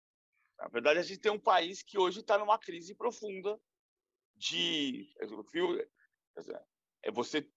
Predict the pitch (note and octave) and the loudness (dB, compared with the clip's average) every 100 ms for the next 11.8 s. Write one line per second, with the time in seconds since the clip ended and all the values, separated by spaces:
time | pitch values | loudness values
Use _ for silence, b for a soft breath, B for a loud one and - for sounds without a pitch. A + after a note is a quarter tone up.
0 | _ _ - D#3 D3+ D#3 - D3+ D3+ C3 | _ _ 0 2 0 -4 -6 -4 -2 2
1 | D#3+ - - C3+ D3+ D3+ - B2+ B2 C#3+ | 2 2 -6 2 6 6 6 -10 -8 -6
2 | C#3 C3 C3+ B2+ - - _ _ - A2 | 0 0 2 0 -2 -14 _ _ -2 -2
3 | D#3 D#3 - - D#3 D3+ C3+ - - - | 0 -4 -4 -6 0 4 4 4 -8 2
4 | A#2+ G#2+ - - - _ _ _ _ _ | 4 4 0 -18 -20 _ _ _ _ _
5 | - D#3+ D#3 F#3 G3 G3 D3 D3+ C#3 A2+ | -8 -2 0 0 -2 -2 2 2 2 -4
6 | - - _ _ _ - B2+ C3+ D3+ - | -10 -18 _ _ _ -10 -2 4 2 2
7 | - D#3 C#3+ C#3+ - B2 A2+ - _ - | -6 0 2 2 -2 -8 -10 -14 _ -10
8 | C#3+ C#3 C3+ - D3 C#3 B2+ C#3+ D3 C3+ | -4 -2 -2 2 2 2 0 -6 -2 -2
9 | C3+ C3+ - B2 B2 C#3 C#3 C3 C#3+ C#3+ | -2 -4 -6 -12 -6 -4 -4 -4 -2 0
10 | G3+ G#3 - - C3 C#3 F#2 - A2+ B2 | 0 0 -6 -18 -12 -10 -10 -10 -8 -6
11 | C3+ - - A#2 - F3 F#3 - | -6 -8 -16 -16 -8 0 0 -2